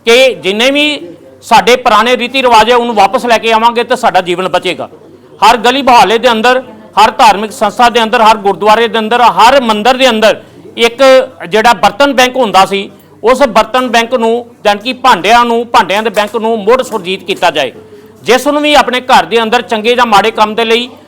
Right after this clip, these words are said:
ਭਾਂਡਿਆਂ ਦੀ ਲੋੜ ਪਏ, ਉਹ ਡਿਸਪੋਜ਼ੇਬਲ ਦੀ ਬਜਾਏ ਉੱਥੋਂ ਭਾਂਡੇ ਲੈ ਕੇ ਤੇ ਉਹਦੀ ਵਰਤੋਂ ਕਰੇ। ਅਸੀਂ ਅਖੀਰ ਦੇ ਵਿੱਚ ਪੂਰੇ ਮੀਡੀਆ ਦਾ, ਪੂਰੇ, ਅ,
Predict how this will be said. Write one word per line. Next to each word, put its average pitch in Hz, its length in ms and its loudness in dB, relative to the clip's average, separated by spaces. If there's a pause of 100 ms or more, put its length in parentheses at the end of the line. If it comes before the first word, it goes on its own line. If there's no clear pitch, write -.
(160)
ਭਾਂਡਿਆਂ 220 340 2
ਦੀ 254 120 -2
ਲੋੜ 233 240 2
ਪਏ, 240 160 2
ਉਹ 240 120 4
ਡਿਸਪੋਜ਼ੇਬਲ 214 640 -2
ਦੀ 233 80 -6
ਬਜਾਏ 208 380 0
ਉੱਥੋਂ 214 380 -8
ਭਾਂਡੇ 196 280 -2
ਲੈ 196 160 0
ਕੇ 202 140 -4
ਤੇ 214 160 -8
ਉਹਦੀ 190 180 -8
ਵਰਤੋਂ 185 300 -4
ਕਰੇ। 202 300 -2 (460)
ਅਸੀਂ 233 160 2
ਅਖੀਰ 233 300 -2
ਦੇ 285 100 -2
ਵਿੱਚ 214 380 -2 (320)
ਪੂਰੇ 226 260 2
ਮੀਡੀਆ 220 360 2
ਦਾ, 233 260 2 (840)
ਪੂਰੇ, 247 480 2 (420)
ਅ, - 20 2